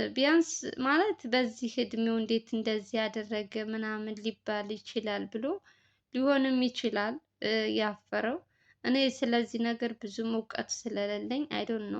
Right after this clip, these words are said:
ግን፣ እ፣ ይህ ደግሞ የተፈጥሮ እንትናችሁ ስለሆነ ብዙም የሚያሳፍር አይመስለኝም፣ አይደለም? ሶ፣ የዚች የሚያ-፣ የምታሳፍርስ ይቺ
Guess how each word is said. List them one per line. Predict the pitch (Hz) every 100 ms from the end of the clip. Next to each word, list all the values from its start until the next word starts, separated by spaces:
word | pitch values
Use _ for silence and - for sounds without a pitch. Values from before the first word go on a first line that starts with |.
| -
ግን፣ | 247 370 - _ _ _ _ _ -
እ፣ | 220 214 208 202 220 214 _ _ _ _ _ _ _ _ - - -
ይህ | 269
ደግሞ | 254 247 269 302
የተፈጥሮ | 262 269 269 262 240 -
እንትናችሁ | 233 233 233 214 214 -
ስለሆነ | - 226 220 247 277
ብዙም | 220 208 226 226
የሚያሳፍር | 226 247 240 - 226 - 269
አይመስለኝም፣ | 214 202 202 - 202 214 214
አይደለም? | 214 226 262 349 392 - _ _ _ _ _ _ -
ሶ፣ | - 285 311 - - _ - - - 233
የዚች | 254 277 294 302 - - -
የሚያ-፣ | - 262 294 294
የምታሳፍርስ | - 285 294 320 302 302 277 - 302 392 -
ይቺ | 277 -